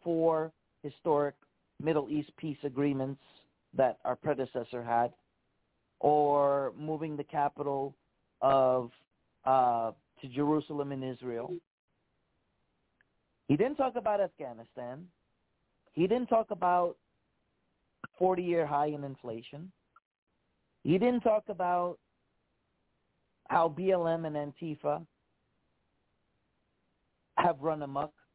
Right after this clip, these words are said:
on our cities and the abso-, astronomical crime rates in blue cities like New York and Los Angeles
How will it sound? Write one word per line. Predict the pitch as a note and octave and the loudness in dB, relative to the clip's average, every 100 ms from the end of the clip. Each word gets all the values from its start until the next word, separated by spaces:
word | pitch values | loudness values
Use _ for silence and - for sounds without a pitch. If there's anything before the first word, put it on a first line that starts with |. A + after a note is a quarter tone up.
| - | -14
on | C#3 | -8
our | C3+ C3 | -8 -6
cities | C#3+ C#3 D3 D#3 _ _ - | -6 -6 -10 -14 _ _ -8
and | D3 | 0
the | D3 C3+ B2+ - | 2 2 0 -2
abso-, | C3+ B2 A#2+ E3+ - C#3 | -6 -4 -4 -4 -2 0
astronomical | - D3 - D3+ C#3 C#3+ C#3+ D3 C#3+ C#3+ _ _ _ | 2 0 -2 -2 -2 -2 -2 -2 -4 -4 _ _ _
crime | - D3+ C#3+ | 2 2 2
rates | C#3 C#3+ D3 _ _ - | -2 -4 -6 _ _ -12
in | C#3+ | -10
blue | C3+ D3 C#3+ | -4 -4 -4
cities | D3 C#3+ D3+ D3+ _ - | -4 -4 -6 -10 _ -4
like | C3 A#2 | -4 -4
New | C3+ | -4
York | C3+ C3 C3 - _ _ _ _ | 0 4 2 0 _ _ _ _
and | A#2+ B2+ | -2 2
Los | B2 A#2 | 2 2
Angeles | C3 C3 C3 C3 A#2 | -2 -2 -2 -2 -4